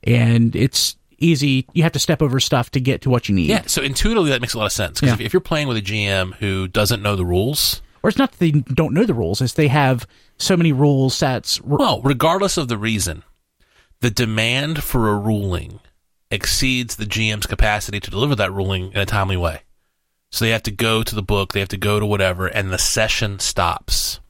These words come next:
Speaker 2: Let's talk about, you know what? The session stops. Let's talk about, Brian, what we know and what we haven't communicated yet about how you can recognize a constraint. So, Mike, you haven't heard the term constraint before, right? So this, this is new, this is new to you.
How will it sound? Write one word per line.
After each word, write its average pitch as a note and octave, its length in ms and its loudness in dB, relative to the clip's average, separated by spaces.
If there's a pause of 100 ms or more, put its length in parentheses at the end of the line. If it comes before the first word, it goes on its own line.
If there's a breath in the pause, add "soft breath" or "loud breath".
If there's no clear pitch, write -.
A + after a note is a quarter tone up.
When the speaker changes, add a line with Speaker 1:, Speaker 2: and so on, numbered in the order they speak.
(1000)
Speaker 2:
Let's D3 260 0
talk - 280 -4
about, A2+ 300 -2
you A#2 120 -2
know B2+ 120 2
what? C3+ 220 -2 (120)
The A#2 80 -2
session G#2+ 280 0
stops. - 420 -4 (340 soft breath)
Let's - 280 -2
talk - 400 0
about, G2+ 520 0
Brian, G2 440 0
what F#2+ 160 -4
we G#2+ 180 -2
know G2 260 0
and F#2+ 100 -2
what F#2+ 160 -4
we G2 60 0
haven't F#2+ 300 -4
communicated F2+ 460 -2
yet F2+ 120 0
about F2+ 340 -4 (140)
how G#2+ 220 0
you G2+ 140 -4
can - 180 -12
recognize F#2 480 -6
a - 40 -8
constraint. - 420 -4 (1300 soft breath)
So, G#2 500 0
Mike, B2 260 -4
you C3+ 100 -4
haven't A#2 200 -4
heard G#2 160 -4
the - 60 -14
term F#2+ 180 -6
constraint E2 300 -8
before, E2+ 200 -14
right? F2+ 280 -8
So G#2 100 -6
this, G#2 100 -4
this G#2 160 -2
is F2 120 -2
new, G#2 100 -2
this - 180 0
is F#2 60 -2
new G2+ 140 -2
to G2 60 0
you. G2+ 180 -2